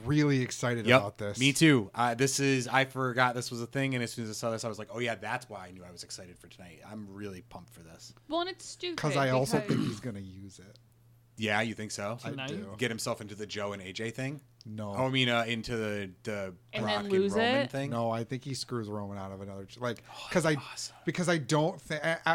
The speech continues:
Speaker 1: I'll, I'll talk about it later
Speaker 2: Yeah,
Speaker 1: when we
Speaker 2: yeah,
Speaker 1: get
Speaker 2: yeah.
Speaker 1: to
Speaker 2: We're
Speaker 1: it.
Speaker 2: getting, we're
Speaker 1: Yeah.
Speaker 2: carts of fed horses.
Speaker 1: Yeah,
Speaker 2: and all
Speaker 1: yeah,
Speaker 2: that.
Speaker 1: yeah. But no, I'm
Speaker 3: I
Speaker 1: going Kevin Owens, <coughs> and I'm really excited for that.
Speaker 3: I'm also gonna go Kevin Owens 'cause I, he ca-, if he can lose it any, for any
Speaker 1: Yeah.
Speaker 3: reason, like,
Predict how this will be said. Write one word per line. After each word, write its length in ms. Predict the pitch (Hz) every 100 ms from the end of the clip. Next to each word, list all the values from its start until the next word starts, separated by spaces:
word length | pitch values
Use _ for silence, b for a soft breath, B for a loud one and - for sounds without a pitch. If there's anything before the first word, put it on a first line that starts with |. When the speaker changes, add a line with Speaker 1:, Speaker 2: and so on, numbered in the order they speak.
| 156
Speaker 1:
I'll, 200 | 151 147
I'll 80 | 143
talk 200 | 127 107
about 180 | 95 90
it 100 | 98
later 140 | 104
Speaker 2:
Yeah, 60 | 101
Speaker 1:
when 20 |
we 80 | 123 120
Speaker 2:
yeah, 60 |
Speaker 1:
get 80 | 104
Speaker 2:
yeah. 80 | 95
Speaker 1:
to 60 | 98
Speaker 2:
We're 60 | 107
Speaker 1:
it. 40 |
Speaker 2:
getting, 240 | 117 107
we're 80 | 107
Speaker 1:
Yeah. 140 | 113 107
Speaker 2:
carts 260 | 131 120
of 100 | 117
fed 120 | 120 107
horses. 360 | 98 104 127 139
Speaker 1:
Yeah, 120 | 131
Speaker 2:
and 80 | 127
all 60 |
Speaker 1:
yeah, 60 | 127
Speaker 2:
that. 200 | 120 107 - 226
Speaker 1:
yeah. 320 | 262 302 339
But 120 | 339
no, 100 | 131
I'm 80 | 127
Speaker 3:
I 20 | 139
Speaker 1:
going 200 | 135 127
Kevin 240 | 123 113
Owens, 320 | 113 107 107
<coughs> 0 |
and 480 | 123 127 127 - 139
I'm 140 | 131
really 220 | 143 131 123
excited 340 | - 113 104
for 80 | 101
that. 240 | 101 101 -
Speaker 3:
I'm 120 | 240
also 240 | 196 -
gonna 200 | 185 160
go 100 | 156
Kevin 260 | 156 185 151
Owens 460 | 147 156 160 180 -
'cause 180 | 220 208
I, 120 | 208 - _
he 240 | - 285 277
ca-, 160 | 320
if 140 | 254 254
he 140 | 294
can 200 | 311 277
lose 280 | 262 294 262
it 200 | 262 254 -
any, 760 | 214 226 233 233 233 233 220
for 240 | - 240 -
any 380 | 208 214 220 220
Speaker 1:
Yeah. 40 |
Speaker 3:
reason, 760 | 196 202 214 240 247 262 269 220
like, 360 | 190 185 -